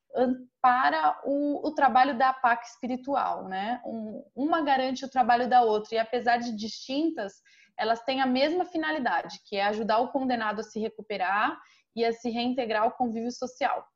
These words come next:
Então, nessa ação conjunta, deve haver o respeito à crença de cada um, de acordo com as normas internacionais e nacionais sobre direitos humanos, né?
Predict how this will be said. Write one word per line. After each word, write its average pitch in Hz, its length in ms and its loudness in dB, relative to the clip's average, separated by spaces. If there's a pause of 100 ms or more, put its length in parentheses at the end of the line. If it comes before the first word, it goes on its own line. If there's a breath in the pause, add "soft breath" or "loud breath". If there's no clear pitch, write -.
(320 soft breath)
Então, 220 200 -2
nessa 262 400 2
ação 220 600 -2
conjunta, 233 920 0
deve 220 280 0
haver 220 240 2
o 220 60 0
respeito 214 680 -4 (220 soft breath)
à 190 100 -6
crença 214 380 -4
de - 120 -12
cada 208 300 -2
um, 233 320 -2 (420)
de 220 60 -2
acordo 247 420 2
com 269 120 -4
as 254 120 2
normas 240 360 0
internacionais 233 880 -2
e 294 60 4
nacionais 262 540 -2
sobre 220 200 -8
direitos 233 400 -6
humanos, 180 540 -2
né? 185 280 -10